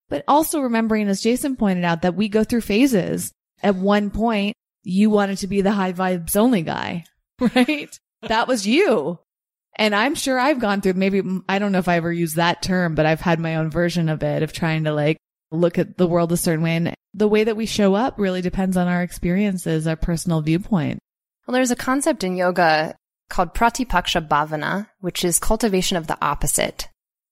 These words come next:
Speaker 2: So it's part of the mental game of yoga, is where there is a negative, if we want to use that word, thought or emotion, cultivate the opposite, which is where this whole, I think, high vibes thing came from, is like, "Oh,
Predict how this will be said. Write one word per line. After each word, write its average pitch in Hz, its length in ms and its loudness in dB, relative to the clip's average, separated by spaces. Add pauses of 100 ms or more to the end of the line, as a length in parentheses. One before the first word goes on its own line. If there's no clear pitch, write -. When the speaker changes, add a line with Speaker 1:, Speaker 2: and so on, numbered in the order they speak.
(120)
Speaker 2:
So 208 360 0
it's 202 180 -4
part 285 280 0
of 220 140 2
the 185 80 0
mental 170 400 -2
game 139 440 -6
of 160 180 -2
yoga, 151 560 -4
is 170 220 -6
where 185 320 0
there 208 240 -2
is 175 560 -4 (360)
a 180 240 0
negative, 196 760 0
if 175 140 0
we 170 80 2
want 165 180 -2
to 156 60 -2
use 156 280 -4
that 156 240 -2
word, 151 380 -2 (300)
thought 151 720 -2 (360)
or 170 680 -2
emotion, 170 760 0 (100)
cultivate 175 720 0
the 175 160 -2
opposite, - 600 0
which 185 120 -6
is 185 120 0
where 208 120 0
this 202 140 -4
whole, 220 320 -4
I 233 160 4
think, 180 340 -4
high 190 280 -2
vibes 180 320 2
thing 170 220 -4
came 190 300 -2
from, - 240 -4
is - 100 -6
like, 185 160 -8
"Oh, 240 240 2